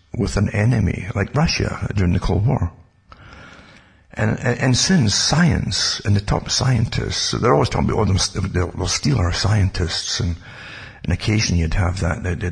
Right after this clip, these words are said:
the, in the papers, "Oh, oh my God, if, if this top scientist leaves Britain, we'll be left as defenseless. He'll, he'll work for the Russians," and, and s-,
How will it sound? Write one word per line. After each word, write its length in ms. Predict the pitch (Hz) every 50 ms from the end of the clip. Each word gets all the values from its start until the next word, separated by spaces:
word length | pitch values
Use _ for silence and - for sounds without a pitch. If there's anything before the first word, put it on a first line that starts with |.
| 69 -
the, 140 | - - -
in 80 | 92
the 60 | 90 85
papers, 500 | - - 95 - - - - 85 - -
"Oh, 200 | - 87 87 -
oh 60 | - 104
my 200 | 95 90 87 85
God, 380 | 90 - 98 98 107 113 110
if, 140 | 110 101 101
if 180 | - - - -
this 200 | - 107 - -
top 280 | - - 104 95 -
scientist 680 | - - - 95 107 110 117 113 - - 85 - -
leaves 200 | - 98 92 87
Britain, 480 | - 95 87 101 120 - - 98 92 - - - - - - - - - - - _
we'll 120 | - 90
be 100 | 95 101
left 300 | 101 104 98 95 - -
as 280 | - 92 - - - -
defenseless. 800 | - - - - - 113 123 123 - - - - 90 87 - -
He'll, 160 | - 85 90
he'll 180 | 85 87 90 95
work 220 | 98 110 - -
for 120 | - - 92
the 120 | 92 92
Russians," 640 | 90 98 110 - - - 143 85 85 87 - - - - - - - - - - - - - - - -
and, 360 | - - - - 90 87 87
and 220 | - - - 87 85
s-, 140 | 85 -